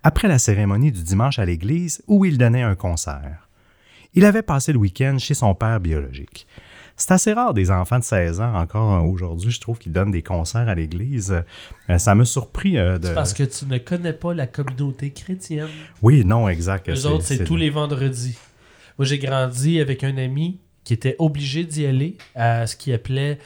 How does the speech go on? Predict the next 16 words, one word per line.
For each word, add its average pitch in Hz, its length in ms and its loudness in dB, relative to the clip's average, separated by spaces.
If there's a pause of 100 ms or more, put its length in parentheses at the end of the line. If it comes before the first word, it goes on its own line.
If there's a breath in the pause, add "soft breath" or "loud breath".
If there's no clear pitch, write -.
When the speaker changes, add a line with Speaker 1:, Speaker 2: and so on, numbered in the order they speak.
(280 loud breath)
Speaker 2:
dans 120 120 4
le 120 80 2
temps 139 280 -2
la 123 200 2
jeunesse, 131 720 0
entre 131 180 2
guillemets, 139 380 0
c'est-à-dire 139 400 -4
là, 131 100 4
Speaker 1:
Ouais. 92 60 2
Speaker 2:
c'était, 98 220 -2
au 151 100 -2
lieu 147 100 -2
d'être 147 200 -2
le 135 80 -2
dimanche, 147 480 -2